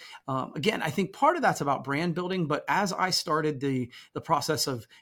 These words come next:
doing the book launch, I reached out to a lot of people and created a Facebook group that was a private group that I gave advanced copies to. We, I talked through, "Hey, what's it, this?" We literally talked about what the title of the book was gonna be. I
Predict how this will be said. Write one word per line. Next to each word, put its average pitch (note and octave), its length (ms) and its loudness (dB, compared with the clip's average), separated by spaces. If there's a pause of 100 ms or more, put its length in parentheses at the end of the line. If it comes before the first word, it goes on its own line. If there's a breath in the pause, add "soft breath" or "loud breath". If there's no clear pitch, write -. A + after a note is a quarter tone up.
doing F3+ 240 4
the C#3+ 60 4
book B2+ 240 -2
launch, B2+ 340 -4
I D3 200 -2
reached E3 340 -2
out D3 180 -2
to D3 100 -8
a - 20 -6
lot C3 160 -4
of B2 80 -8
people C3 260 -6
and B2 100 -4
created D3 300 -2
a D3 40 -2
Facebook C#3 500 -6
group B2 320 -8 (340 loud breath)
that - 120 -2
was C3 100 -6
a C3 60 -4
private G#3 380 2
group A#2+ 300 -6 (300 soft breath)
that C#3 340 2 (180)
I B2+ 100 -4
gave B2+ 340 -2
advanced B2 480 -4
copies G3 480 2
to. F3 480 4 (240 loud breath)
We, A#2+ 280 -2
I B2 120 -6
talked - 340 -2
through, C#3 400 0
"Hey, D#3+ 220 2
what's C#3 280 -2
it, D3 100 -6
this?" C3+ 200 -2 (260)
We D3+ 120 -4
literally C#3 300 2
talked C3 220 -2
about B2+ 160 -6
what A#2 120 -10
the A2+ 80 -14
title C3+ 260 -2
of A#2+ 60 -4
the A#2+ 60 -8
book G3 200 -2
was F3+ 100 -6
gonna G3 200 0
be. F3+ 340 -2 (260 loud breath)
I B2 300 -4